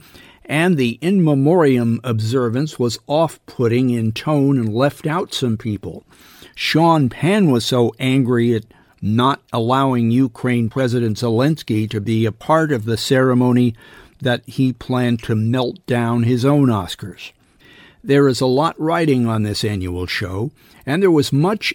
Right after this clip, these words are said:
added pressure this time around. It was the first real in-person version of the event since the perceived waning of the pandemic in the U S. This is one of the original award shows,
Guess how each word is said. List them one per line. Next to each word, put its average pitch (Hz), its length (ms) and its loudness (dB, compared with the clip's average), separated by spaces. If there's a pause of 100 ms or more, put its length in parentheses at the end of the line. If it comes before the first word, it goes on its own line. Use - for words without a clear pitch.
added 151 420 -2
pressure 139 440 -2
this 143 300 -2
time 113 360 -2
around. 107 500 0 (320)
It 127 140 -2
was 135 180 -2
the 131 120 -2
first - 580 0 (100)
real 147 600 4
in-person 131 800 0
version 123 460 2
of 107 120 -2
the 113 140 0
event 117 360 -2
since 123 280 -4
the 123 140 -6
perceived 120 600 -2
waning 123 540 0
of 107 160 -6
the 113 120 -6
pandemic 120 840 -2
in 113 120 0
the 113 100 0
U 127 340 2
S. 117 380 -4 (380)
This 233 220 -2
is 185 160 0
one 160 220 0
of 139 80 -2
the 123 160 2
original 120 640 2
award 120 400 2
shows, 85 520 -8